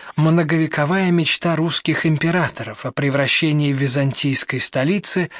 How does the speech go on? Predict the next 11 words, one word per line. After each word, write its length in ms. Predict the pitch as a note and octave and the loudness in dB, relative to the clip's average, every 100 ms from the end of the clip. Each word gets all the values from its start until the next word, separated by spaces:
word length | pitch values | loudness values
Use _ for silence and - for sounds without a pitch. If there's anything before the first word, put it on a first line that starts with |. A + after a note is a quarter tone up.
| - - - | -16 -18 -14
в 140 | - | -12
Царьград 880 | - - F#3 E3 D3+ C#3 - - - _ _ _ | -6 -2 0 0 0 -2 -4 -12 -20 _ _ _
и 120 | C#3 | -2
установлении 760 | C#3+ - D#3 D#3 F3 G#3 G3 E3 | 0 2 2 4 4 4 4 4
над 160 | D#3+ | 2
Святой 460 | - D#3 D3 E3 D3+ | 0 -2 0 2 2
Софией 720 | - C#3 - A3 G#3+ G3+ - - - _ | 0 -2 -2 0 0 0 -4 -10 -20 _
православного 840 | D3+ C#3 B2+ - D#3+ E3 D3+ D3 C#3 | -4 -2 -2 0 0 0 0 0 0
креста. 460 | C#3 B2 - - - - _ _ _ _ _ _ _ _ | -4 -4 -6 -10 -18 -20 _ _ _ _ _ _ _ _
Петроград 680 | G3 F#3 F#3+ F3 A3 A#3+ - | 0 2 2 2 2 2 4
мог, 400 | D#3+ E3 - | 4 4 0